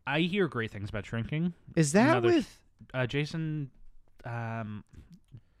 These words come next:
Speaker 1: God, what's the name he did the Muppet movie? <laughs> Jason Segel.
Speaker 2: Jason Segel.
Speaker 1: Yeah.
Speaker 2: Wow, Jason Segel. Haven't seen him in a while.
Speaker 1: Uh, because he was putting this show together.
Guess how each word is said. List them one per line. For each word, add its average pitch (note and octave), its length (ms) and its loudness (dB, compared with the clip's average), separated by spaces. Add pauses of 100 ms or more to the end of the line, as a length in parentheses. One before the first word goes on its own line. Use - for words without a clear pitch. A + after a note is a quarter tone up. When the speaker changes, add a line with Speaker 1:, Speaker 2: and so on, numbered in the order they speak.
(400)
Speaker 1:
God, B2 140 -4
what's A#2+ 160 -6
the C3 80 -8
name A#2+ 100 -2
he A#2 60 -2
did A2 100 -6
the G#2+ 60 -6
Muppet G2 280 -6
movie? A#2+ 220 -2 (380)
<laughs> - 360 -20
Jason E3 300 2
Segel. A2 380 -6
Speaker 2:
Jason D3 300 -6
Segel. - 420 -10
Speaker 1:
Yeah. - 40 -14
Speaker 2:
Wow, E3 1120 4
Jason C4 260 -6
Segel. A3+ 1000 6
Haven't D#4+ 200 0
seen E4+ 220 0
him D4+ 160 4
in G4 60 2
a E4 60 2
while. A2+ 640 4
Speaker 1:
Uh, D#3+ 100 -2
because E3+ 200 -2
he G3+ 100 2
was F#3 120 0
putting F#3+ 320 2
this G#3 160 0
show C3 160 2
together. E2+ 400 -8